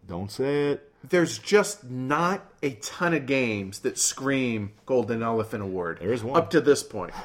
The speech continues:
Speaker 1: <laughs>
Speaker 2: Just saying, there's not a lot of them.
Speaker 1: Yeah.
Speaker 2: Eh, all right, so that's Nippon.
Speaker 1: And the next game is, uh,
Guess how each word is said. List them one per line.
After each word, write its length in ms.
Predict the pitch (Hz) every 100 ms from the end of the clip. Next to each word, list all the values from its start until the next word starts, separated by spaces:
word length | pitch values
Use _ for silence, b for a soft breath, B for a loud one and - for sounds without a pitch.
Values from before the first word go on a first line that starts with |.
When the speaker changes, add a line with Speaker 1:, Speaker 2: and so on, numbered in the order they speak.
| 135 143 135
Speaker 1:
<laughs> 440 | 135 - 123 120 107
Speaker 2:
Just 200 | 131 -
saying, 220 | 165 127
there's 200 | 127 120
not 220 | 127 117
a 40 | 120
lot 260 | 123 117
of 140 | 92 82
them. 120 | - - -
Speaker 1:
Yeah. 240 | 101 92 - b b 143
Speaker 2:
Eh, 140 | 127 -
all 160 | 139
right, 300 | 120 95 -
so 360 | - 127 110 107 -
that's 420 | 131 147 - - _ 151
Nippon. 520 | 139 - 113 90 85 _ _ _ _ _ _ _ _ _ -
Speaker 1:
And 160 | 147
the 80 | 160
next 240 | 156 202 -
game 320 | 143 139 147
is, 400 | - 131 123 110
uh, 400 | 123 113 107